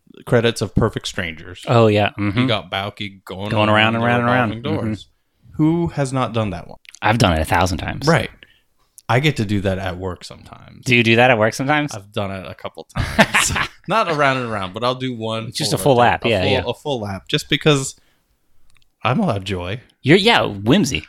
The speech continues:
Speaker 1: Yeah. Uh, and then, uh, the Elf scene.
Speaker 2: Oh, Elf the movie.
Speaker 1: Elf the movie, where
Speaker 2: Mm-hmm.
Speaker 1: he goes around and around and gets
Speaker 2: Mm-hmm.
Speaker 1: sick, and then he goes back in for more.
Speaker 2: Yep.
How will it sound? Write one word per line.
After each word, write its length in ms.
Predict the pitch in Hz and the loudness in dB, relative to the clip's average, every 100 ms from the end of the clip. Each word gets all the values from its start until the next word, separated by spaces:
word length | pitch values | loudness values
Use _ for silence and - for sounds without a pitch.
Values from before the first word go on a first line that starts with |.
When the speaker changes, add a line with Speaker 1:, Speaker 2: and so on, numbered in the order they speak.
| - - | -16 -8
Speaker 1:
Yeah. 240 | 226 240 92 - - - - - - | -6 -6 -8 -18 -20 -20 -20 -20 -4
Uh, 200 | 113 101 - _ _ _ - | -2 0 -4 _ _ _ -2
and 160 | 135 127 | 2 4
then, 260 | 131 123 | 4 4
uh, 300 | 110 104 98 | 2 2 0
the 200 | 98 104 | 0 -2
Elf 420 | 110 120 151 - - - - - - - - | 2 2 2 -8 -16 -20 -20 -20 -20 -20 -8
scene. 420 | - 135 135 147 - - - | -4 -2 -2 -6 -14 -18 0
Speaker 2:
Oh, 400 | 131 135 113 90 - | 4 4 4 0 -2
Elf 260 | 110 110 - | 0 0 0
the 80 | |
movie. 300 | 104 98 87 | -2 -2 -2
Speaker 1:
Elf 200 | 120 120 | -4 -4
the 60 | 131 | -4
movie, 300 | 110 110 127 | -4 -2 -2
where 180 | 113 98 | -2 0
Speaker 2:
Mm-hmm. 120 | 117 | 2
Speaker 1:
he 60 | 110 | 2
goes 140 | 92 | -2
around 260 | 92 92 92 | -6 -6 -8
and 80 | 90 | -8
around 260 | 87 92 | -8 -8
and 100 | 95 | -4
gets 180 | 87 95 | 0 4
Speaker 2:
Mm-hmm. 120 | 107 | 4
Speaker 1:
sick, 200 | 123 98 | 2 -2
and 100 | 98 | -8
then 60 | 92 | -6
he 60 | 92 | -2
goes 160 | 92 | -2
back 220 | 90 92 98 | -2 -6 -6
in 100 | 98 | -8
for 100 | 104 | -4
more. 200 | 123 135 | -4 0
Speaker 2:
Yep. 220 | 110 110 | 2 2